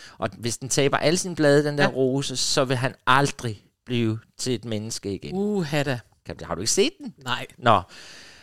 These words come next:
Speaker 1: Men her går man så tilbage, og det hedder Den fortryllede jul, for det viser sig jo,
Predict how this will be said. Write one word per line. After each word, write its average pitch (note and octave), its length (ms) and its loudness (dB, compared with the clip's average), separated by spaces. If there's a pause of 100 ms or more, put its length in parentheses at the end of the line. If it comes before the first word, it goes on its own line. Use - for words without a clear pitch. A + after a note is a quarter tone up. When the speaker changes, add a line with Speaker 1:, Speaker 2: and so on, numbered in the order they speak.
Speaker 1:
Men F3 220 6
her G#3 180 8
går G#3 140 6
man F#3 160 4
så G3+ 140 6
tilbage, F3 680 8
og D3 100 0
det D#3+ 80 4
hedder D#3+ 160 6
Den D3+ 160 0
fortryllede E3+ 540 4
jul, C#3+ 480 -2
for - 140 -4
det C#3+ 180 0
viser E3 380 0
sig F2+ 320 -4 (100)
jo, D2 60 -20